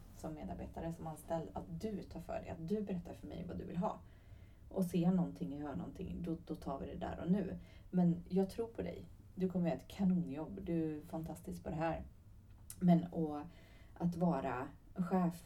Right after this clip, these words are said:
"Har du lämnat in de här uppgifterna nu? Nu har jag gjort det här, bla, bla, bla." N-, nej. Jag tror att man blir väldigt, ehm, alltså en,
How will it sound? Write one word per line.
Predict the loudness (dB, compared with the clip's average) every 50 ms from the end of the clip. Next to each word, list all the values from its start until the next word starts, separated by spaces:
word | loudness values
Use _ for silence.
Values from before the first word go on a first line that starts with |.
| -14 -2
"Har | 2 4
du | 6 8
lämnat | 8 8 6 6 4 2 2 0
in | 0 0 0 0
de | 0 0
här | 2 2 2 2
uppgifterna | 0 0 -2 -4 -6 -6 -4 -2 0 0 0
nu? | 0 0 -2 -2 2
Nu | 2 4
har | 4
jag | 4 4
gjort | 4 2 0 0
det | 0
här, | 0 2 2 0
bla, | -2 -2 -4 -4
bla, | -4 -4 -4
bla." | -4 -4 -4
N-, | -4 -2 0 0 2 2 4 6
nej. | 6 8 8 8 8 6 4 2 -4 -14 -16 -18 -18 -20 -18 -6 -2
Jag | -2 -2 0
tror | 0 0
att | 0 0 0
man | 0 0 0
blir | 0 -2 -4 -4
väldigt, | -4 -6 -6 -6 -8 -8 -10 -6 -2
ehm, | -2 0 0 -2 -2 -4 -6 -6 -8 -10 -14 -18 -18 -18 -18 -20 -20 -20 -20 -20 -20 -20 -20 -20 -20 -20 -20 -20 -18 -18 -18 -18 -4 0
alltså | 0 0 2 2
en, | 2 2 2